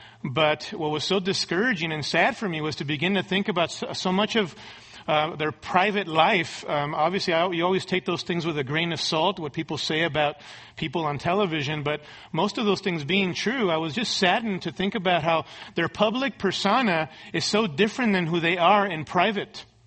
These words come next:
whether in terms of their own personal integrity, their families, their marriages,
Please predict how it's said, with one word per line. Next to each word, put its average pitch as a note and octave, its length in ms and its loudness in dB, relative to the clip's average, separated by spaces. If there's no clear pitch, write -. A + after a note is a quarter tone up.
whether D3 360 -2
in D3 220 -4
terms F3+ 240 -2
of F#3+ 80 2
their E3 160 0
own F#3 120 0
personal F#3+ 480 0
integrity, F#3 720 0
their C3 140 -2
families, G#3 600 0
their D#3 100 -2
marriages, G3 840 0